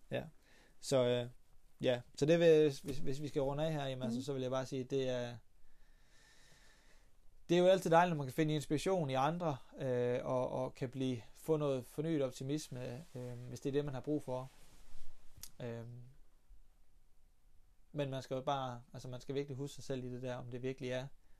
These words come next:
Speaker 1: er man virkelig der i livet, hvor man gerne vil være lige nu? Altså, tænker du, at du er sådan, det, du er bare glad hver dag, når du står op, du glæder dig til, at du skal,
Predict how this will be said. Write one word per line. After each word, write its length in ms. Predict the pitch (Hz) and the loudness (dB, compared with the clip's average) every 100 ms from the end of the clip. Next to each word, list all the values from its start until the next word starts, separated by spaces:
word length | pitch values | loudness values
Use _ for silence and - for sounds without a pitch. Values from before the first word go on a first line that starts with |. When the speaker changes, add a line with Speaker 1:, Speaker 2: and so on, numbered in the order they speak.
| - | -6
Speaker 1:
er 80 | 147 | -2
man 160 | 147 131 | -2 0
virkelig 260 | 143 131 | 0 0
der 240 | 123 135 113 - - - - - - - - - | -2 -2 -4 -14 -20 -20 -20 -20 -20 -20 -14 -4
i 100 | 135 | 0
livet, 220 | 160 127 | 0 0
hvor 140 | 123 | -4
man 160 | 120 120 | -8 -6
gerne 240 | 123 139 | -4 -4
vil 160 | 123 117 | -6 -6
være 300 | 123 131 131 - - - - - - - - | -6 -8 -10 -16 -20 -20 -20 -20 -20 -18 -10
lige 260 | 120 143 | -2 -2
nu? 240 | 127 123 123 - | -2 -6 -10 -12
Altså, 300 | 123 - 120 120 - - - - - - - - - - - | -12 -10 -12 -14 -20 -20 -20 -20 -20 -20 -20 -20 -20 -20 -18
tænker 260 | - 165 151 | -6 -4 -2
du, 160 | 143 131 | -4 -4
at 100 | 120 | -4
du 80 | 131 | -4
er 140 | 127 | -4
sådan, 400 | 135 131 117 113 - | -6 -10 -10 -12 -8
det, 220 | 120 123 - - - - - - - - - - - - - - - - - | -8 -8 -12 -16 -16 -16 -14 -14 -14 -14 -16 -14 -14 -14 -14 -16 -18 -12 -6
du 40 | |
er 40 | |
bare 140 | 131 120 | -4 -4
glad 260 | 135 151 | 2 2
hver 140 | 180 156 | 2 0
dag, 140 | 151 | -2
når 80 | 147 | -4
du 60 | 131 | -4
står 420 | 143 143 151 156 | -4 -4 -4 -6
op, 160 | 156 | -6
du 80 | 123 | -8
glæder 260 | - 147 165 160 135 | -2 0 0 -2 -6
dig 120 | - - - | -10 -14 -8
til, 100 | 147 | -4
at 220 | 131 127 | -4 -6
du 60 | |
skal, 280 | 127 127 127 | -10 -8 -8